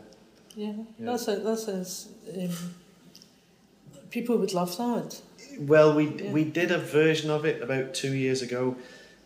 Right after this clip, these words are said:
Speaker 2: that now, looking back, didn't really work as a drama. Um, and, uh,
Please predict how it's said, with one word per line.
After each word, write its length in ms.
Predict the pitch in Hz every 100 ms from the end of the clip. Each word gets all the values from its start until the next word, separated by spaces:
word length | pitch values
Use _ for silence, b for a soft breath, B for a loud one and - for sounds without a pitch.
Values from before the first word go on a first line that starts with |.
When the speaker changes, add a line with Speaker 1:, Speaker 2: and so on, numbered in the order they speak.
| -
Speaker 2:
that 340 | 123 117 - 120
now, 580 | 117 123 127 131 131 127
looking 640 | 123 127 131 131 131 120
back, 440 | 117 120 113 - -
didn't 280 | 143 135 123
really 260 | 120 117 113
work 340 | 107 113 110
as 100 | 110
a 60 | 107
drama. 540 | 101 107 104 104 107 - B B 101 -
Um, 640 | 104 101 101 101 101 98 98 -
and, 320 | 101 98 95 95
uh, 380 | 101 101 98